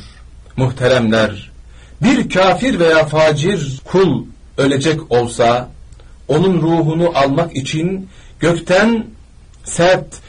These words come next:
şiddetli, dehşet suretli melekler iner ve o kişinin baş ucuna otururlar.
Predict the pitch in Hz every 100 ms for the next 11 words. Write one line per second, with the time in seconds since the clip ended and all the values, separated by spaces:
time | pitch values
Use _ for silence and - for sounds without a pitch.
0 | - - - 175 139 180 175 170 226 220
1 | - - - - - 160 175 - - 214
2 | 254 - - - - - 165 151 160 180
3 | 214 226 - - - - - 120 131 131
4 | 127 127 147 160 107 - - - - 120
5 | 113 104 98 - - 127 120 117 - -
6 | - 170 143 131 123 127 156 175 160 -
7 | - - 120 170 - 135 120 120 117 127
8 | 147 151 151 - - - - 113 117 107
9 | 104 101 98